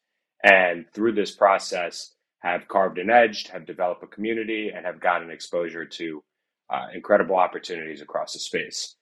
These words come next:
So today, in our inaugural episode, I am very excited to have Nima and Anthony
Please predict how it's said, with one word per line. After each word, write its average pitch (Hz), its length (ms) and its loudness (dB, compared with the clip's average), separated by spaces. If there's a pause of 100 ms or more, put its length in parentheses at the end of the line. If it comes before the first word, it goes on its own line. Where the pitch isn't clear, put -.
(320)
So 98 180 6
today, 101 800 4
in 95 80 -18
our 90 180 -4
inaugural 90 560 -6
episode, 85 540 -12
I 90 320 -6
am 82 160 -12
very 95 340 -2
excited 92 640 -2
to 90 80 -10
have 85 460 -4 (500)
Nima 95 640 2 (380)
and 90 460 -2 (120)
Anthony 104 580 -4